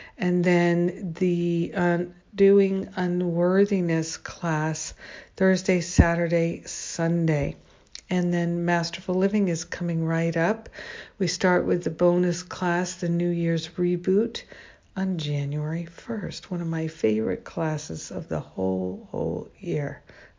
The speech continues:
<laughs> I love doing a class on New Year's Day. It's such a blessing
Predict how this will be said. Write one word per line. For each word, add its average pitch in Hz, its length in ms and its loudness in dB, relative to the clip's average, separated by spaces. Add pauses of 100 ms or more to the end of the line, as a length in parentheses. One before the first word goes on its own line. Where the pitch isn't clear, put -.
(200)
<laughs> - 560 -6
I 185 120 2
love 185 320 2
doing 170 280 2
a 156 80 0
class 156 480 -4
on 156 200 0
New 156 80 2
Year's 151 340 0
Day. 147 300 -2
It's 156 140 -4
such - 240 -12
a 160 140 -2 (560)
blessing 160 720 2